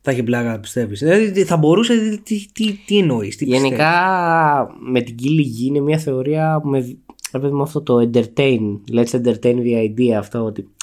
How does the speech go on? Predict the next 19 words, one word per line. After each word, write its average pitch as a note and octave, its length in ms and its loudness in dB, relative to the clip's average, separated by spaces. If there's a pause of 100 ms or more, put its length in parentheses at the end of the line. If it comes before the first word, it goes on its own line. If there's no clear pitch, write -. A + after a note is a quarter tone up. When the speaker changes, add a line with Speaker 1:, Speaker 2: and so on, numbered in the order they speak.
Speaker 2:
σε - 140 -4
διασκεδάζει C3 600 0
σαν A2+ 140 -6
ιδέα. G2+ 340 -10 (320)
Speaker 1:
Οκ. E3 200 2 (180)
Speaker 2:
Θα C3 140 0
μπορούσε, C3 480 2
ναι. C#3 280 -6 (160)
Speaker 1:
Οκ. D#3+ 180 -6 (680)
Θες D3+ 120 0
να F#3+ 60 4
μας F3+ 120 2
πεις G#3+ 120 4
για G3+ 100 4
τους, F#3+ 400 2
ε, F3+ 200 6
ενδογείνους; F3 640 2 (420)
Speaker 2:
Ναι, B3+ 160 2
φυσικά. - 580 -6